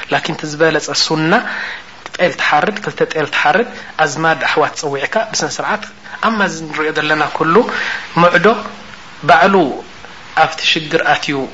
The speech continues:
ምስ ተ-፣ ያኒ ምስ ተሃሰየ ሽዑ እዩ ዚ-፣ ዝመዓድ። ላኪን እቶም ኣብኡ ዘይወደቕኩም ዘለኹም ተመዓዱ እንሻ ኣላህ። ናም።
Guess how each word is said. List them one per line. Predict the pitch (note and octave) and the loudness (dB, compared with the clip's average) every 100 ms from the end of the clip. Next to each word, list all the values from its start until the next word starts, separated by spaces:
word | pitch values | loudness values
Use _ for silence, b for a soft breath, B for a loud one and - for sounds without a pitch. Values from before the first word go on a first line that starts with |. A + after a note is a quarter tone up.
| - - | -12 -6
ምስ | D3 - | -4 -4
ተ-፣ | - D3+ C#3 | -2 -2 2
ያኒ | C#3 D3 | 2 2
ምስ | C#3+ C#3+ - | 0 -2 -4
ተሃሰየ | - D#3 D3+ E3+ G#3 G#3 B B | 0 0 2 2 0 -2 B B
ሽዑ | - D#3 D3+ | -4 0 0
እዩ | D3 C#3 C3 | 2 0 -4
ዚ-፣ | C3 C3+ C3 B2+ C3+ | -4 -4 -6 -6 -6
ዝመዓድ። | C#3 D3+ D3+ F#3+ F3+ - B B | -2 0 2 2 0 -4 B B
ላኪን | D3+ D3+ E3 | -2 0 -4
እቶም | D#3 D3+ | 0 0
ኣብኡ | C#3 C3 | 2 0
ዘይወደቕኩም | C#3+ C#3 C#3 C#3+ - D3+ | 0 2 2 2 -2 -2
ዘለኹም | C#3 C#3+ F3+ | -2 -2 -4
ተመዓዱ | - D3 B2 B2 | -2 0 0 0
እንሻ | - - | -2 -4
ኣላህ። | B2 A2+ | -2 -2
ናም። | - A#2 | 0 -2